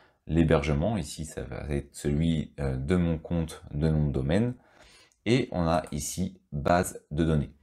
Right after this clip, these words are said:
Donc, si vous avez un mutualisé et que vous n'avez pas réservé un serveur spécifiquement pour votre base de données, eh bien, c'est ici qu'il faut se rendre,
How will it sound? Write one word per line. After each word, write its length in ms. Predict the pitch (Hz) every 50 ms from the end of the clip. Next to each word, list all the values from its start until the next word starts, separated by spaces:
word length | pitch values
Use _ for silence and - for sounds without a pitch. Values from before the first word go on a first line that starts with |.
| _ _ _ -
Donc, 140 | - 73 -
si 300 | - - 113 117 113 104
vous 160 | 92 95 92
avez 180 | 90 85 92
un 60 | 92 87
mutualisé 760 | 90 90 90 - 92 87 87 87 87 87 87 80 80 - _ _ _ _ _ _
et 100 | - -
que 40 | 76
vous 100 | 69 73 71
n'avez 80 | 67
pas 180 | - - 90 90
réservé 380 | 85 82 78 80 78 76 78
un 80 | 78 76
serveur 600 | - - 85 78 80 80 82 82 78 71 - - _ _ _ _ _ _ _ _ - -
spécifiquement 760 | - - - 90 - - - - - 85 - - 90 87 78
pour 160 | - 78 76
votre 260 | 78 78 - - 76
base 460 | 76 73 82 85 82 78 76 - - -
de 220 | - 73 78 101 98
données, 400 | 90 80 76 80 104 110 - - -
eh 60 | 76
bien, 180 | - 85 98 107
c'est 120 | - 76
ici 280 | 73 - - - 90 -
qu'il 100 | - -
faut 260 | - - 95 - - -
se 180 | - - - 80
rendre, 380 | 73 73 80 - - - -